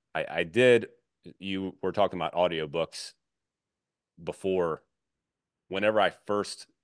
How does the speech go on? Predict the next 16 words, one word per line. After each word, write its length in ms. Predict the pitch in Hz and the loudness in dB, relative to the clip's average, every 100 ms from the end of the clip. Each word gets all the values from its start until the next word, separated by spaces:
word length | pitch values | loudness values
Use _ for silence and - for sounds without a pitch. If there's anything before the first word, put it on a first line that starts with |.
| _ | _
jumped 340 | 80 101 104 - | -4 -2 -2 -4
onto 320 | 95 95 - | -2 -2 -2
audiobooks, 640 | 85 90 82 76 82 - | 0 0 0 -2 -6 -6
which 160 | - 85 | -12 -10
was 160 | 85 95 | -10 -6
maybe 440 | 90 90 85 82 _ _ _ _ _ _ _ _ _ _ _ _ _ _ _ _ _ _ | -6 -4 -6 -10 _ _ _ _ _ _ _ _ _ _ _ _ _ _ _ _ _ _
three 140 | 101 104 | -2 0
or 60 | |
four 200 | 95 104 92 | 0 0 0
years 320 | 87 101 104 | -2 -4 -4
ago, 380 | 110 113 120 117 | 2 4 4 0
I 100 | 85 | -6
jumped 280 | 87 90 95 | -2 -2 2
on 240 | 92 90 | 0 0
to 140 | - 95 | -6 0
Audible. 600 | 95 98 90 95 95 | 2 2 2 0 -2